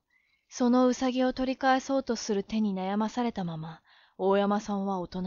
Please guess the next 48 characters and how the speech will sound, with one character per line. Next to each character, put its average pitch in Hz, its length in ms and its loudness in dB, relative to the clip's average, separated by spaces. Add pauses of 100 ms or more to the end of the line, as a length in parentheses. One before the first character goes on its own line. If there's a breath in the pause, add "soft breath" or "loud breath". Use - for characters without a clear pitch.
に 196 140 -4
な 190 100 -6
っ - 100 -16
た。 - 180 -20 (1900)
そ 240 240 0
ん 247 80 2
な 247 100 4
み 220 140 2
そ 233 160 -2
じ 240 160 0
を 240 80 4
目 226 300 0
前 247 160 0
に 240 140 0
控 254 280 -6
え 247 60 -4
た 190 160 -10
あ 180 60 -6
る 185 80 -8
日、 - 260 -16 (640 soft breath)
大 202 180 8
山 226 260 4
さ 226 160 -8
ん 220 120 -2
は 214 240 -6 (240 soft breath)
五 208 160 2
年 233 240 4
ほ 240 140 -2
ど 254 100 0
付 - 180 -12
き 247 160 0
合 247 40 2
っ - 80 -8
て 233 100 -2
い 196 80 -2
た 170 120 -16
彼 214 260 -4
氏 - 100 -8
と 175 100 -8
結 - 260 -16
婚 233 180 -4
す 247 160 -6
る 240 80 -2
こ 240 120 -6
と 240 120 -2
に 214 120 -4
な 160 120 -10
っ - 40 -20